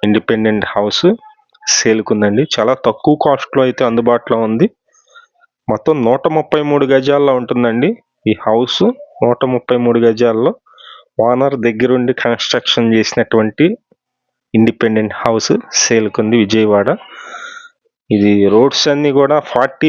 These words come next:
ఫీట్ రోడ్స్ అయితే ఉన్నాయండి. నలభై అడుగుల రోడ్లు ఉన్నాయి. ఇది వెంచర్‌లో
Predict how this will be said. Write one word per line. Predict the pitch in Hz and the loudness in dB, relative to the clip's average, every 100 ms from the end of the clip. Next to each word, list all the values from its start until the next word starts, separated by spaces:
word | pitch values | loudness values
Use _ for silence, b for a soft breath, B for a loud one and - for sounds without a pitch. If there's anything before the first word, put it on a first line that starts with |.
| 147 | 2
ఫీట్ | 151 135 131 | 0 2 2
రోడ్స్ | 131 131 - | 4 2 0
అయితే | 131 131 123 | -2 0 0
ఉన్నాయండి. | 123 117 107 131 214 - - _ _ _ _ - - 107 | 2 0 0 -2 -4 -16 -20 _ _ _ _ -12 -2 0
నలభై | 110 123 143 143 | 0 2 2 2
అడుగుల | 135 135 135 107 98 - - - - - 120 | 2 0 0 -4 -8 -14 -20 -20 -12 -2 2
రోడ్లు | 127 117 120 | 2 2 0
ఉన్నాయి. | 113 127 220 _ b b b b b - | 2 -2 -2 _ b b b b b -4
ఇది | 117 113 | 0 2
వెంచర్‌లో | 113 131 156 151 151 | 2 2 -2 0 2